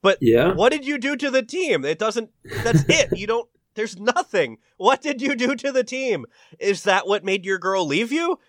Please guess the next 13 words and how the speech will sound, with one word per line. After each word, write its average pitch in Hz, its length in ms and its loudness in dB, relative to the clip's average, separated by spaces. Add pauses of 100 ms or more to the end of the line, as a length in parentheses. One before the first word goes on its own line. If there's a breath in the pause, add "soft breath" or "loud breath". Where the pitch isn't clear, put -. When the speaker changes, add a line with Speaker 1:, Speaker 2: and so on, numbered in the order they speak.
(120)
Speaker 1:
Is 160 200 -6
that 185 280 2
what 202 260 2
made 185 240 -2
you 196 100 -8
become 180 400 -4
an 151 240 0
alcoholic? 165 760 0 (240)
Is 156 200 -8
that 175 160 2
what 190 120 0
makes 190 240 -6
you 160 200 -10